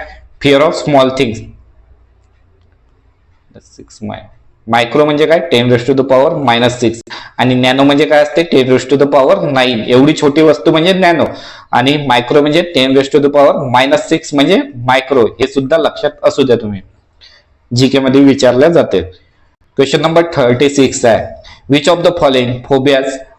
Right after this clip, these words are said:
causes an intense fear of sleep? तर बघा, तर त्याला काय म्हणतात?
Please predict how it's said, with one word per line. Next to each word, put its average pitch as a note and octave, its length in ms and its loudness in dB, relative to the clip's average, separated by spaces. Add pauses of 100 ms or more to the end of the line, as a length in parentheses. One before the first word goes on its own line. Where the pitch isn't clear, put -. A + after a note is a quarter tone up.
(120)
causes C3+ 320 2
an C#3+ 260 0 (280)
intense C#3 420 0 (140)
fear C3+ 160 2
of C#3 80 4
sleep? - 460 0 (2000)
तर C3+ 60 2
बघा, D#3+ 260 2 (1200)
तर B2 80 2
त्याला C3+ 280 0
काय D3 140 0
म्हणतात? D3+ 260 0